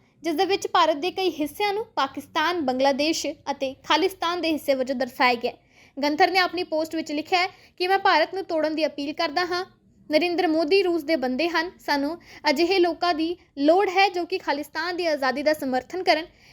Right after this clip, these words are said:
ਇਸ ਬਿਆਨ ਨੇ ਭਾਰਤ ਦੇ ਵਿੱਚ ਗੁੱਸੇ ਦੀ ਲਹਿਰ ਪੈਦਾ ਕਰ ਦਿੱਤੀ। ਆਮ ਲੋਕਾਂ ਤੋਂ ਲੈ ਕੇ ਵੀਆਈਪੀਜ਼ ਤੱਕ ਹਰ ਕੋਈ ਇਸ ਨੂੰ ਭਾਰਤ ਦੀ ਪ੍ਰਭੂਸੱਤਾ ਲਈ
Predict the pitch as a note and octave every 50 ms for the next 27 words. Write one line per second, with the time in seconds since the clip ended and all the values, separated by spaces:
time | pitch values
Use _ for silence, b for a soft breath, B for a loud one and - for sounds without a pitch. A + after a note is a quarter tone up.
0 | b b D#4+ F#4 F4+ E4+ G4+ G#4 G#4 G#4 A4 A4+ A4 A4 G#4+ G4 G4 D#4+ D4 F4+
1 | F4 E4+ E4+ E4+ - - G4 D#4 C#4 D4+ D4+ - - F#4+ D#4 E4+ F#4+ D#4 C4+ C#4
2 | C#4 C4 C4 - B3+ B3+ C#4 D4+ D4+ - F4 D#4 C#4+ E4 C#4 - D#4 D#4 D#4+ b
3 | b b b b b b D4+ D#4 F4 F#4 G4 F4+ F4 F4 E4+ F4+ G#4 G#4 G#4 G#4+
4 | G4+ G4+ F#4+ G4 G4 F#4 F#4 F#4+ F4 D#4 D4 C#4 C4+ C4 C4+ - E4+ F#4 F4+ -
5 | - F4+ F4+ F4+ - - - C#4+ C#4+ D4 - D4+ D#4 E4+ F4 E4 E4 - D4 D4
6 | D4 D#4 D4 B3+ B3+ B3 B3 C4+ D4 D4 D4 C4+ A#3+ C4 B3+ - C4 B3+ - F4+
7 | F#4 D#4+ D4 -